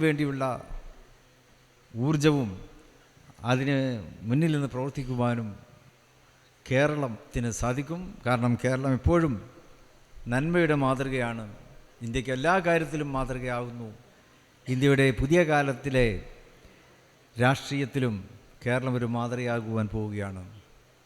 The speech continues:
അതിന് നമ്മൾ ഈ രണ്ടായിരത്തി ഇരുപത്തിനാലിലെ തെരഞ്ഞെടുപ്പ്, അത്, അതിനുവേണ്ടി നമ്മൾ പ്രയോജനപ്പെടുത്തുക, നമ്മൾ ഒറ്റക്കെട്ടായിട്ട് മുന്നേറുക. ഇവിടെ മലപ്പുറം ജില്ലയിലെ മണ്ഡലത്തിൽ ഇ ടി മുഹമ്മദ് ബഷീർ സാഹിബ് ഇവിടെ മലപ്പുറത്ത് മത്സരിക്കുന്നു,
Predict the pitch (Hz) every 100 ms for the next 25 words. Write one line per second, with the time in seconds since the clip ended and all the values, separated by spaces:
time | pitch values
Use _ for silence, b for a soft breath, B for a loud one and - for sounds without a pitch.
0 | _ - 110 110 123 156 208 - - 110
1 | 110 113 107 85 - - 117 110 110 113
2 | 110 107 107 113 - 110 107 104 101 -
3 | 110 104 113 104 110 101 104 107 - -
4 | - 101 104 101 101 104 101 92 107 120
5 | 127 131 143 156 170 247 b b b b
6 | 113 110 110 107 113 - 180 139 113 117
7 | 101 - 104 - - - - 113 117 117
8 | 107 104 - - B B B B B 113
9 | 110 110 104 92 110 107 - 113 113 104
10 | - - 104 107 113 110 110 104 110 104
11 | 113 90 98 b b b _ 117 98 113
12 | 107 113 113 104 120 - 117 113 113 110
13 | 104 101 113 107 117 123 113 - 113 107
14 | 113 127